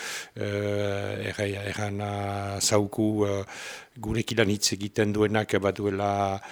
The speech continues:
eta lehendakaritza eta lehen ministroaren, eh, ingurukoen babesa, eta beraz, eh, badu halako kuadro, eh, serioz, ofizial bat eta asumitu bat.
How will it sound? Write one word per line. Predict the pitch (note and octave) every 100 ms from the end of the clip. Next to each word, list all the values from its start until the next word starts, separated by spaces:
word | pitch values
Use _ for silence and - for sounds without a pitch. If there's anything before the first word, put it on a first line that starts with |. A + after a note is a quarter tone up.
| - - -
eta | A2+ F#2+ _ G#2 G2 G2 G2 G2
lehendakaritza | G#2 G#2+ G#2 - G2 G2 - A2 G2
eta | G#2+
lehen | G2 G#2+ G#2
ministroaren, | G2+ G#2 G2+ - - F#2+ G2 G#2 F#2+
eh, | F#2+ F#2+ F#2+ F#2 - - - -
ingurukoen | G#2+ A2 G#2+ - A2+ G#2+ G2
babesa, | G2+ G#2+ - E3 F#3
eta | A2 G2 G#2
beraz, | G2 A#2 B2+ -
eh, | G#2+ G2
badu | F#2+ G2 C3
halako | A#2+ G#2 A2
kuadro, | - F#2+ G2 G#2+ A#2+ F#2+ F2+ F2+
eh, | - -
serioz, | - - F#2 C3 C3+
ofizial | F2+ A2 - F#2+
bat | A2 C#3+
eta | F#2+ - F#2+ G2+
asumitu | G#2+ A#2+ A#2+ A2
bat. | G#2 F#2+